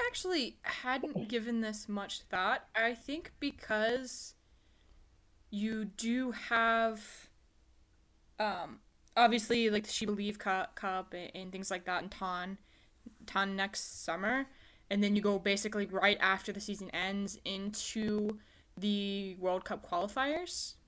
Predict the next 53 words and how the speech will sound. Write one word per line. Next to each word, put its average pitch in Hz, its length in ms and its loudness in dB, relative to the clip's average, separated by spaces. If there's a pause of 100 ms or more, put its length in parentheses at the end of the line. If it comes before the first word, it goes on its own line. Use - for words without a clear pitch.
(100)
Um, 180 520 -10 (720)
I 262 60 -10
don't 349 220 -2
know 320 260 4
if 269 200 0
next 220 360 0
year's 220 160 0
a 175 60 -6
good 180 280 -4
year 196 180 -2
to 175 100 -2
pick 202 340 -6
to 170 80 -6
try 165 340 -2
to 190 80 -4
go 202 200 -4
abroad. 208 420 -2 (540)
Um, 180 500 0
so 208 180 2
I 196 80 4
think 208 400 -6
that 220 320 8
might 262 180 2
not 262 200 2
be 269 80 -4
so 262 180 -2
much 254 180 -2
of 233 60 -4
an 226 100 0
option. 226 380 -2
So 208 140 -4
it - 20 0
would 180 100 0
be 196 120 -2
a, 180 60 -2
whether, 190 240 0
a - 40 -2
question 202 320 -4
of 180 80 -6
whether 180 240 -2
or - 20 -8
not 175 340 -4 (520)
Pugh 214 220 0
gets - 240 -2
traded. 185 560 4
But 180 100 0
I 180 140 4
feel 226 220 2
like 233 140 2
the 208 140 -6
Spirit 202 460 0
would 185 100 -4
ask - 400 -6